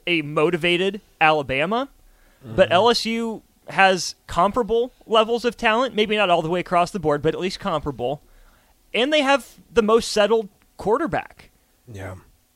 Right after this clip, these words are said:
Speaker 1: Am I crazy to think L S U repeats in the S E C West?
Speaker 2: No, no, because I can tell you this. Uh, yesterday when Rico and I decided to go through our, our predicted playoff teams, L S U is in mine.
Speaker 1: No way. Okay.
Speaker 2: It is.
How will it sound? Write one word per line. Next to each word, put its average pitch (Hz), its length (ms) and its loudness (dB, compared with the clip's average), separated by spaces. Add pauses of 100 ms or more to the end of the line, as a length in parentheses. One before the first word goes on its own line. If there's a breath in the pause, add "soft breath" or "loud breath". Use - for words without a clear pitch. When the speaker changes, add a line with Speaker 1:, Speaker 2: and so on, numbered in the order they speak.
(120)
Speaker 1:
Am 302 240 6
I 339 100 4
crazy 240 440 -4
to 208 80 0
think - 500 -4 (300)
L 196 180 2
S 208 180 -2
U 202 140 -6
repeats 160 480 -6
in 147 80 -4
the 139 100 -4
S 131 160 -2
E 131 60 -10
C 120 180 -12
West? - 440 -18 (480 loud breath)
Speaker 2:
No, 196 200 -4
no, 196 240 8
because 165 380 0
I 165 160 0
can 165 100 -4
tell 170 140 0
you 156 80 2
this. 147 400 0
Uh, 139 320 2
yesterday 147 600 2
when 131 200 -4
Rico 143 320 -2
and 135 140 -2
I 127 380 -2 (120)
decided 139 400 0
to 135 80 -6
go 135 220 0
through 143 220 -4
our, 120 280 0
our 127 240 -2 (540 loud breath)
predicted 165 840 -2 (240)
playoff 180 460 0
teams, 247 520 -8
L 165 220 0
S 143 160 -4
U 156 80 -2
is 127 140 -8
in 120 100 -12
mine. 98 280 -12 (500)
Speaker 1:
No 156 160 0
way. 160 320 0
Okay. 135 140 -6
Speaker 2:
It 143 40 0
is. 190 320 2